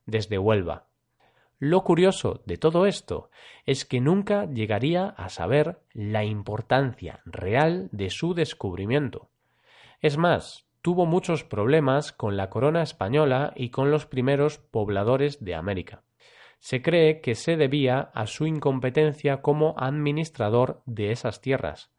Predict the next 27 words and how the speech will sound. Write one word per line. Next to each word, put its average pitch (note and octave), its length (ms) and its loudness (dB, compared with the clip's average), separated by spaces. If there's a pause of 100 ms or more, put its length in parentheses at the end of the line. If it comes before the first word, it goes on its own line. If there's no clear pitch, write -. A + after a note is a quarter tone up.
(640)
De C#3 120 4
un F#3 120 6
modo F3+ 440 6
u C3+ 100 6
otro, C#3 520 6 (180)
Colón D3+ 600 4
murió B2+ 720 2
en G#2 140 -6
el A2+ 100 0
año A#2+ 380 0
mil D3+ 340 -2
quinientos G2+ 640 -6
seis, C#3+ 460 0 (240)
sin B2 400 -4
fama E3 500 2
ni D#3+ 300 0
reconocimiento D3 960 2
alguno. G#2 460 -2 (1500)
Todo F#3+ 240 6
esto F3 380 2
de B2 160 2
lo G#2 160 2
que G#2 120 -4
te A2+ 120 -4
estoy E3+ 260 0
hablando C#3 460 4
hoy C#3+ 400 2